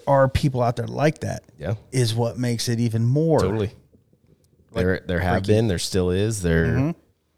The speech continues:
Speaker 2: that's what we were, were talking about the other night of, like, the, oh, it was br-, when Brandon was over and we were fixing his truck. We were talking
Speaker 1: A little
Speaker 2: about
Speaker 1: sad he's not here tonight.
Speaker 2: I know.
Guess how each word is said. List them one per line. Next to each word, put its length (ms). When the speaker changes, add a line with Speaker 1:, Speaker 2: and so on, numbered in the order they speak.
Speaker 2:
that's 200
what 180
we 160
were, 140
were 140
talking 340
about 160
the 80
other 120
night 180
of, 80
like, 360
the, 520
oh, 280
it 60
was 260
br-, 160
when 160
Brandon 280
was 100
over 140
and 80
we 60
were 60
fixing 260
his 100
truck. 300
We 80
were 60
talking 200
Speaker 1:
A 40
little 100
Speaker 2:
about 100
Speaker 1:
sad 200
he's 180
not 140
here 100
tonight. 260
Speaker 2:
I 60
know. 200